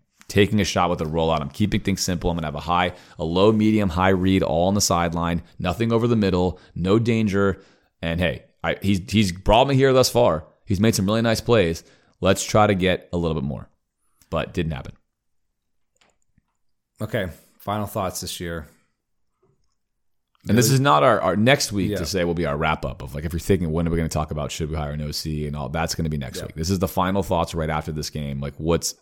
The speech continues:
Speaker 1: immediately on our mind, and then a teaser for all of next week where we're gonna really get deep into, like, the season recap.
Speaker 2: So Billy's now eleven and fourteen, one and seven in rivalry games,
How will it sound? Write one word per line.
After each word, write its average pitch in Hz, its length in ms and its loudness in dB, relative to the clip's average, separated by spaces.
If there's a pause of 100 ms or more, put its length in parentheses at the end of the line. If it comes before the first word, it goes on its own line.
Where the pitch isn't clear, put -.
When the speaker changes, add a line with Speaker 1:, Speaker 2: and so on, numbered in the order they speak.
(120)
Speaker 1:
immediately 82 720 0
on 73 200 -8
our 71 100 -8
mind, 76 440 -4 (380)
and 82 160 -4
then 82 120 -4
a 78 60 -4
teaser 92 520 0
for 80 340 -4 (420)
all 110 280 6
of 82 100 -2
next 85 300 -2
week 76 120 -2
where 80 60 -4
we're 80 80 -6
gonna 82 140 -2
really 82 180 -2
get 76 240 -6
deep 80 240 -6
into, 76 160 -6
like, 67 240 -8
the 76 80 -8
season 73 320 -8
recap. - 280 -16 (240)
Speaker 2:
So - 180 -10
Billy's 98 400 -2
now 92 400 -4 (500)
eleven 92 300 -4
and 92 100 -8
fourteen, 87 540 -10 (380)
one 90 240 -10
and 92 100 -8
seven 87 260 -8
in 85 80 -10
rivalry 80 500 -10
games, 76 360 -14